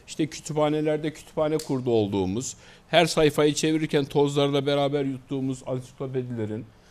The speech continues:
e, Texas Tom Mixer'le başlayıp daha sonra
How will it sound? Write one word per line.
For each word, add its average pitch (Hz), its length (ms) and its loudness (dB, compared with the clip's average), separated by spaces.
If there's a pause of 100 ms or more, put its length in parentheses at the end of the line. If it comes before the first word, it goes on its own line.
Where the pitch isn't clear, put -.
(220)
e, 139 100 -4
Texas 160 520 0
Tom 160 140 2
Mixer'le 156 540 0
başlayıp 160 520 2
daha 151 200 2
sonra 156 360 4